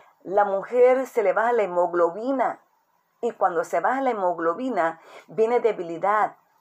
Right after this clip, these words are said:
en el cuerpo de la mujer. Y te puedes imaginar a esta mujer débil, no tenía fuerzas. Ella ahí llegó entre la multitud,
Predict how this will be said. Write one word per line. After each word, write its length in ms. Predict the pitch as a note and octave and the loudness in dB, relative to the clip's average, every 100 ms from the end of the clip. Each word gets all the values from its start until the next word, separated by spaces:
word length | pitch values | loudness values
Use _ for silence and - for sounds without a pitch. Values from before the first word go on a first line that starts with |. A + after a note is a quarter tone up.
| _ | _
en 160 | F#3+ F#3+ | -4 -2
el 200 | E3+ D#3+ | -4 -4
cuerpo 640 | - A3 G3+ - D3+ C#3 - - - | 0 2 2 0 -2 -2 -6 -20 -8
de 180 | - G#3 | -4 -2
la 100 | E3+ | -4
mujer. 680 | E3 - C4 C4+ F3 - _ _ _ _ _ _ _ - | -8 -4 -2 -2 -4 -8 _ _ _ _ _ _ _ -8
Y 100 | - | -2
te 100 | A3+ | 0
puedes 260 | A#3 C4 C#4 | 0 0 0
imaginar 500 | A#3+ G3+ F#3 G3 A3+ | -2 -4 -4 -2 0
a 60 | A3 | 0
esta 220 | - A3 | -2 -4
mujer 460 | F#3+ F3+ G3+ G3+ | -4 -2 -2 0
débil, 540 | A#3 B3+ A#3+ F#3 C3+ _ _ - | 0 0 0 -6 -10 _ _ -6
no 180 | B3 | -6
tenía 340 | B3 - G#3 A3 | -4 -4 -2 -4
fuerzas. 840 | - F#3 F#3+ A3 - - - - _ _ _ - - - | -2 0 0 -2 -8 -12 -12 -20 _ _ _ -20 -2 2
Ella 320 | A#3+ A#3+ B3+ | 2 2 0
ahí 280 | B3 C4+ A3+ | 0 -2 -2
llegó 400 | G#3 E3+ A3+ C#4+ | -4 -2 -2 -2
entre 260 | B3 G#3+ | -2 -2
la 100 | F#3+ | -2
multitud, 800 | F#3 F#3 F#3 G#3+ - B3 C#4 C4 | -2 -4 -6 -12 -6 -2 0 0